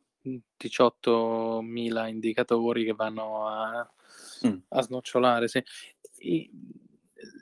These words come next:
Speaker 1: e quindi tu, di-, diciamo, un sistema di scoring che poi uno dice, "Ok,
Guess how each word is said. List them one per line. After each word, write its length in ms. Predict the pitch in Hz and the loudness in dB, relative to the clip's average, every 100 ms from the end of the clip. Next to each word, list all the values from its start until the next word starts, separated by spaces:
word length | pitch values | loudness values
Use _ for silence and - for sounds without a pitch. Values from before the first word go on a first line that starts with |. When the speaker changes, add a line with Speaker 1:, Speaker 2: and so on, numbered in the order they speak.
| _ _ - | _ _ -6
Speaker 1:
e 120 | 170 | 0
quindi 220 | - 180 | 6 6
tu, 260 | 143 175 151 | 6 2 2
di-, 200 | 143 139 | 2 -2
diciamo, 340 | 147 190 160 151 | 4 8 8 6
un 80 | 147 | 2
sistema 320 | 170 196 170 | 6 8 8
di 100 | 208 | 6
scoring 480 | - 156 156 156 143 | 8 8 8 4 0
che 100 | 147 | 4
poi 180 | 170 | 6
uno 120 | 156 156 | 6 0
dice, 200 | 143 | -2
"Ok, 100 | 226 | 0